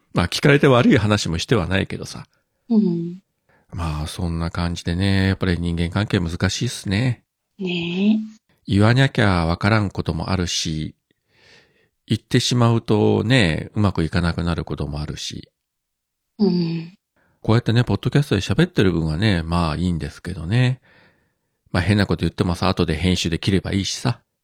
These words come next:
Speaker 2: うん。
Speaker 1: そうそう。今、ポッドキャストって言って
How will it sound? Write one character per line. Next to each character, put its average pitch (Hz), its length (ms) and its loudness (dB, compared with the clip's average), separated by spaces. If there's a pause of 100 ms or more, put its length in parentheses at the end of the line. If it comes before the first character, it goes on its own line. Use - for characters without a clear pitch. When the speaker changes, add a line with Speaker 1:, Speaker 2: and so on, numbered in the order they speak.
(120)
Speaker 2:
う 220 100 2
ん。 175 400 -2 (760)
Speaker 1:
そ - 160 -2
う 101 40 -4
そ 92 260 -6
う。 - 60 -20 (280)
今、 127 180 0
ポ - 140 -2
ッ 120 100 2
ド 165 100 2
キ - 120 2
ャ 180 60 4
ス - 140 -10
ト 98 140 2
っ 82 60 -2
て - 180 -6
言 90 120 4
っ - 20 0
て 107 480 2